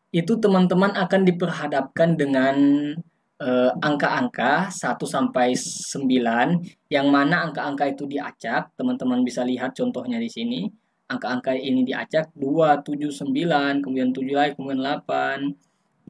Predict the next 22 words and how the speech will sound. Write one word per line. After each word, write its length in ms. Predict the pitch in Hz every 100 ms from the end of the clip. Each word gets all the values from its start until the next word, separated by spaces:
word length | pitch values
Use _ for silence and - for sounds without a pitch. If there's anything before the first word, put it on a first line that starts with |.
| _ _
Eh, 320 | 147 127 127 135
yang 320 | 151 165 175
dimana 560 | 175 180 165 156 190 190
angka-angka 480 | 170 160 156 143 -
ini 160 | 170
nanti 400 | 202 175 170 208
akan, 640 | 156 165 - 190 196 196 190 _ _ - - -
eh, 1040 | 156 151 151 147 147 143 139 135 135 139 143 _ _ _ _ _ -
menggunakan 720 | 180 170 170 175 170 196 202 196
media 720 | 185 170 160 165 160 156 156
kertas 640 | 156 147 - 127 143 170 - _ _ _
yang 240 | 156 151
lebarnya 480 | 156 151 156 165 160
itu 80 | 185
seperti 400 | 180 170 - 143
koran. 400 | 131 131 120 113
Jadi 160 | 131 165
kertasnya 560 | 170 151 147 160 147
itu 160 | 143 165
nanti 400 | 165 143 156 214
yang 160 | 165
kalian 400 | 160 147 147 143